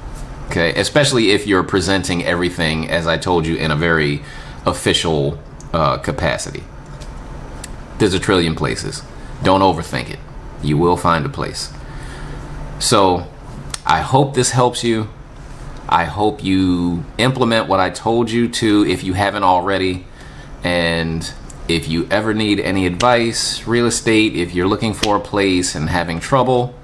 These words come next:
click the link in the description. I am happy to have a conversation with you about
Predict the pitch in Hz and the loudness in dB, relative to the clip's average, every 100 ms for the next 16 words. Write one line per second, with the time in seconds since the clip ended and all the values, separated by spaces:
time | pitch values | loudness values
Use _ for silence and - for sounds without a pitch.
0 | - - - - - - - - - - | -20 -18 -18 -16 -16 -14 -14 -14 -12 -10
1 | - - 120 - 98 101 98 95 85 82 | -8 0 0 2 0 0 0 -2 -2 -2
2 | - 113 - 107 104 92 - - - - | 0 0 2 0 -2 -4 -12 -16 -14 -14
3 | - - - - - 80 82 80 95 101 | -12 -12 -10 -6 -2 0 0 0 0 0
4 | 92 90 85 82 92 85 82 - 104 - | -2 0 -2 -4 -4 -2 -2 0 0 0
5 | 95 95 - 90 90 90 71 80 80 73 | -2 -2 0 2 4 2 0 0 0 0
6 | 69 | -2